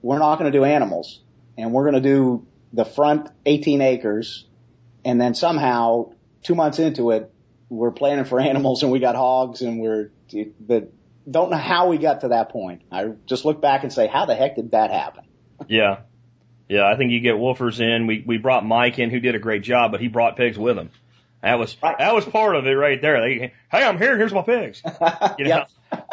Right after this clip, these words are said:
Speaker 2: And, and that was an example of, of we're focusing on infrastructure for human beings, and we should, if we're gonna have animals,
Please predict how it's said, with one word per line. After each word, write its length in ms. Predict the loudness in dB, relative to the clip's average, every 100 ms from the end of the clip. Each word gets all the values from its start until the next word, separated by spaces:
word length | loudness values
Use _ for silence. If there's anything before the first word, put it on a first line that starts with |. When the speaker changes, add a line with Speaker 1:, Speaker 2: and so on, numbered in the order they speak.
| -4
Speaker 2:
And, 140 | 0
and 140 | 2 4
that 140 | 4
was 100 | 2
an 80 | 0
example 380 | -2 0 0 0
of, 160 | -2 -2
of 240 | -6 -4
we're 240 | 0 2 2
focusing 440 | 2 0 0 -2
on 160 | 0 2
infrastructure 540 | 0 -4 -2 -2 -2
for 80 | -8
human 340 | -4 -2 -2 2
beings, 560 | 2 4 2 0 -2
and 140 | 0 0
we 80 |
should, 200 | 0 0
if 100 | 0
we're 100 | 2
gonna 160 | 0 2
have 140 | 2 2
animals, 460 | 2 2 -2 -6